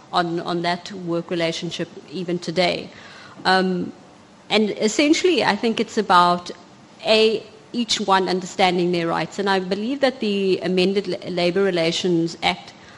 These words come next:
um, which was just recently approved, um, by the President, provides a very strong framework of rights for both the worker and the employer,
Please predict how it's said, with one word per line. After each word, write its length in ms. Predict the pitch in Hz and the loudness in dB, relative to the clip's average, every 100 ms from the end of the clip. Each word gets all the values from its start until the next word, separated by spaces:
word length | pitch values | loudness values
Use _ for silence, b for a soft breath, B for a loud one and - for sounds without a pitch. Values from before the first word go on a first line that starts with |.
| B - | B -2
um, 420 | 175 170 170 165 | 0 2 0 -2
which 240 | 170 175 202 | -4 -4 -2
was 720 | 175 185 190 185 - - - | 2 4 4 2 -4 -10 -6
just 300 | 196 196 - | -6 -6 -6
recently 720 | 180 185 202 180 185 170 165 | -6 -4 -4 -4 -2 -2 -2
approved, 600 | 170 170 - 180 170 165 | -4 -10 -4 -2 -2 -6
um, 520 | - 165 160 160 160 - | -6 -4 -2 -4 -6 -4
by 500 | 170 170 180 180 151 170 | 2 4 4 2 0 -4
the 80 | |
President, 560 | 170 190 170 - 180 175 B B B | -2 -2 -2 -2 -2 -2 B B B
provides 800 | 226 202 196 247 233 - - - B B B B - | 0 6 6 6 2 -2 -6 -8 B B B B -2
a 80 | 240 | 0
very 280 | 254 320 330 | 2 4 4
strong 720 | - - 311 294 285 277 262 | 2 4 6 6 4 2 0
framework 720 | - 269 254 247 208 208 208 - | 2 4 4 4 4 2 -2 0
of 520 | 196 190 185 185 170 | 4 6 6 4 0
rights 720 | 175 196 202 202 - - - - | 4 6 6 2 -6 -6 -6 -8
for 240 | - 220 | -6 -2
both 340 | 202 202 214 | 2 2 2
the 120 | 220 185 | -2 0
worker 760 | 185 196 202 214 190 185 180 - | 2 2 2 2 4 4 2 2
and 380 | 190 202 208 175 | 2 4 2 2
the 140 | 180 | 2
employer, 680 | 175 180 185 175 175 165 - | 0 0 0 2 2 0 -6